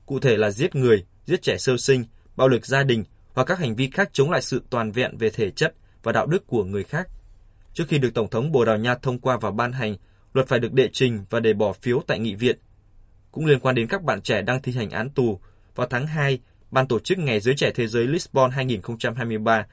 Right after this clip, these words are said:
đã ký một bản văn hợp tác với Ban Giám đốc các nhà tù Bồ Đào Nha để thực hiện một trăm năm mươi tòa giải tội sử dụng cho Đại hội Giới Trẻ. Ban tổ chức giải thích, đó là một dự án nhằm mời gọi sự tham gia của các tù nhân ở các nhà tù trong quá trình chuẩn bị cho Đại hội Giới Trẻ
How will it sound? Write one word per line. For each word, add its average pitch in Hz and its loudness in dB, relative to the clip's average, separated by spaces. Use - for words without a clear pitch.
đã 151 -2
ký 160 -2
một 165 0
bản 110 0
văn 135 2
hợp 127 -2
tác 170 0
với 240 0
Ban 131 0
Giám 120 -2
đốc 185 0
các 190 -4
nhà 123 -2
tù 107 -4
Bồ 104 0
Đào 101 -4
Nha 110 -2
để 131 4
thực 139 2
hiện 131 4
một 123 0
trăm 151 0
năm 151 0
mươi 147 4
tòa 120 -2
giải 101 -2
tội 123 0
sử 131 -2
dụng 120 2
cho 139 0
Đại 127 2
hội 123 2
Giới 139 0
Trẻ. 113 0
Ban 123 0
tổ 110 0
chức 170 -4
giải 110 0
thích, 175 -2
đó 127 2
là 165 4
một 117 0
dự 120 2
án 143 -4
nhằm 117 0
mời 107 2
gọi 107 -2
sự - -4
tham 143 -2
gia 135 -2
của 117 -2
các - -4
tù 120 0
nhân 123 0
ở 113 -4
các 180 -4
nhà 120 0
tù 113 0
trong 135 -4
quá 135 -2
trình 120 -2
chuẩn 107 -2
bị 120 0
cho 139 -2
Đại 123 0
hội 117 0
Giới 110 -2
Trẻ 113 -2